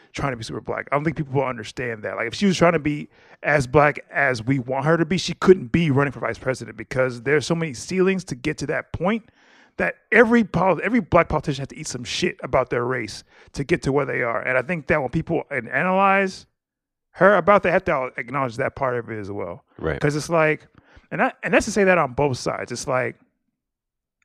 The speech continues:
Speaker 1: even, like, when I see ads for, like, Wesley Hunt, I hate his edge up. I hate his, I hate his mom jeans. I hate all that shit that I see on. But he's still a black man. Like, I'm never, I'm, I'm never gonna say that he's not a black person.
Speaker 2: Right.
Speaker 1: So it's like,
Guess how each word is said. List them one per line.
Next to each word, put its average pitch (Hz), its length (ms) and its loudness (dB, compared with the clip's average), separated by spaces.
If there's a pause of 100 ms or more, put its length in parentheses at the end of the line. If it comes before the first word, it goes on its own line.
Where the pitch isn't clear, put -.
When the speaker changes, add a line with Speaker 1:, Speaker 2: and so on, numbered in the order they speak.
(140)
Speaker 1:
even, 202 440 8
like, 147 260 0 (100)
when 143 180 -2
I 151 80 0
see 147 280 -2
ads 120 220 2
for, - 100 -6
like, 107 140 -4
Wesley 117 320 -4
Hunt, 101 260 -12 (420)
I 127 120 -2
hate 131 160 -2
his 131 140 -2
edge 135 200 0
up. 147 160 2 (520)
I - 80 -8
hate 127 120 -2
his, 120 260 -6
I - 60 -6
hate 135 140 0
his 123 120 -6
mom 139 240 -2
jeans. 147 520 -4
I - 320 -8
hate 139 180 -2
all 135 200 2
that 143 120 0
shit - 160 -8
that 151 100 0
I 131 140 0
see 143 240 0
on. 151 180 4 (280)
But 160 120 10
he's 180 140 10
still 208 160 10
a 170 80 8
black 165 360 6
man. 143 300 0
Like, 117 140 2
I'm 156 120 2
never, 185 260 4
I'm, 175 260 0
I'm 156 100 -4
never 180 160 4
gonna 170 140 0
say 170 140 0
that 151 100 -2
he's 139 180 -2
not 139 260 0
a 127 80 -2
black 123 300 -4
person. 117 400 -6 (120)
Speaker 2:
Right. 78 220 -4 (100)
Speaker 1:
So 160 200 8
it's 165 140 4
like, 170 400 2